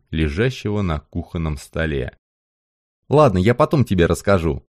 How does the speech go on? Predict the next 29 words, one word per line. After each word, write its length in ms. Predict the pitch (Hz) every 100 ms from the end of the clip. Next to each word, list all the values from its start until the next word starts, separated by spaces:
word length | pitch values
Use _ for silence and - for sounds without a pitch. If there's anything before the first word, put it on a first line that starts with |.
| _
а 120 | 147
пока 280 | 151 151 151
переоденусь 680 | 127 110 110 127 156 113 -
и 120 | 185
заодно 440 | 123 107 110 139
поговорю 520 | 120 92 90 101 98
с 120 | 87 -
Лю 240 | 160 185 -
о 180 | 185 123
завтрашней 520 | 113 - - - 92
докладной». 640 | 82 85 78 73 65 - _ _ _ _ _ _ _ -
Роза 360 | 123 143 95
берет 340 | 82 85 85 -
телефон 560 | 87 80 - 151 143
и, 140 | 131 127
поднимаясь 680 | 92 80 82 87 87 80
по 160 | - 76
лестнице 680 | 87 120 - 90 - 80 76
на 120 | 82 80
второй 400 | - 78 78 73
этаж, 380 | - 131 127 _ -
начинает 680 | 170 - 104 82 80 78
разговор. 720 | 80 76 73 78 73 67 - - _ _ _ _ _ _ _ _ _
Стин 640 | - - 185 175 143 101
высыпает 680 | 117 - 117 135 127 107
рис 240 | 117 135 123
в 100 | -
кипящую 640 | 101 - 117 107 - 95
воду, 460 | 95 156 120 80